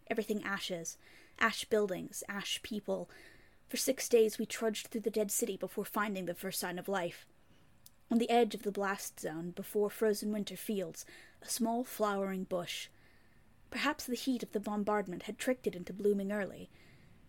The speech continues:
We all looked at it for a silent moment and quickly moved on. We were young and tired, and just miles from the rendezvous. Yet sometimes at night that silent moment returns, and I see them fluttering again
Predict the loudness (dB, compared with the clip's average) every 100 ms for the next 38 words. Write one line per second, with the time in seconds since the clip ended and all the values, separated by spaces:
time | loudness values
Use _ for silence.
0 | -2 4 6 6 4 2 0 -2 -8 -6
1 | 0 2 2 0 0 0 0 -2 -8 -6
2 | 0 0 2 0 0 0 -2 -6 -12 -18
3 | -20 -20 -20 -20 -20 -4 2 4 8 8
4 | 6 0 -6 -8 -6 -2 -2 -2 -6 -12
5 | -6 -4 0 0 2 0 0 -2 0 0
6 | 0 -2 -4 -8 -10 -16 -20 -20 -20 -20
7 | -20 -20 -2 0 2 4 4 6 2 2
8 | -2 -2 -4 -8 -6 -2 0 0 0 0
9 | 0 -2 -6 -6 -4 -4 -6 -8 -12 -18
10 | -20 -20 -20 -20 -20 -12 -4 -2 0 0
11 | 2 0 0 0 0 -2 -4 -6 -8 -10
12 | -14